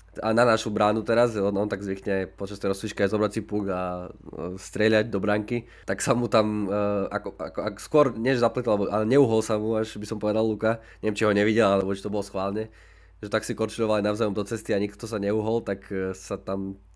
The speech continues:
tak čuchli. Tak Gajan bol trošku nespokojný s tým, trošku poslal puk jeho smerom, asi aby ho na to upozornil, ale to sú len také naozaj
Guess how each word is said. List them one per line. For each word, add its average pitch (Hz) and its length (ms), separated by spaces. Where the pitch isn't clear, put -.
tak 104 160
čuchli. 117 440
Tak 92 160
Gajan 123 240
bol 113 80
trošku 110 320
nespokojný 110 480
s - 80
tým, 113 240
trošku 104 640
poslal 110 320
puk 110 160
jeho 107 160
smerom, 104 320
asi 104 160
aby 104 160
ho 101 80
na 101 80
to 107 80
upozornil, 113 400
ale 98 240
to 131 160
sú 101 160
len 95 80
také 92 240
naozaj 90 400